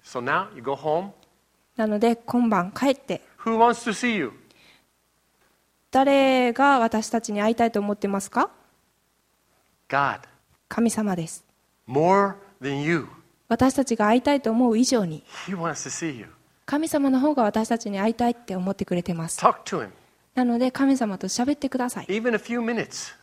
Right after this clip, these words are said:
Speaker 2: ほんの数分でもいいです。
Speaker 1: Yeah. Talk to him.
Speaker 2: 神様と語ってください。
Speaker 1: Yeah. Is there something he wants you to do?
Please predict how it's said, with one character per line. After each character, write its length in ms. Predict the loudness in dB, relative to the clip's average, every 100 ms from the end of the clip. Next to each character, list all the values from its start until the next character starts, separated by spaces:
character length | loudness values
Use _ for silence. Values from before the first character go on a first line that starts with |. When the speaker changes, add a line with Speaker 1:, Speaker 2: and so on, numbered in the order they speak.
| _
Speaker 2:
ほ 140 | 0 2
ん 40 |
の 80 | 2
数 220 | 2 2
分 140 | 2
で 100 | 0
も 140 | -2 -2
い 60 |
い 20 | 0
で 120 | -2
す。 160 | -4 -6
Speaker 1:
Yeah. 300 | -4 -4 -6 -16 _ _ _ _ _ _ _ _ _ _ _ _ _
Talk 220 | -20 -20 -10
to 140 | -8
him. 100 | -8 -14 _ _ _ _
Speaker 2:
神 200 | 2 2
様 240 | 2 -2
と 140 | -4 -4
語 220 | -2 -2
っ 60 | -2
て 120 | -4
く 100 | -4
だ 120 | -4
さ 140 | -6
い。 40 | -10
Speaker 1:
Yeah. 220 | -12 -16 -18 _ _ _ _ _ _ _ _
Is 140 | -8 -6
there 60 |
something 340 | 0 0 2 0
he 80 | 2
wants 320 | 4 2 0
you 80 | -4
to 120 | -2
do? 240 | 0 -2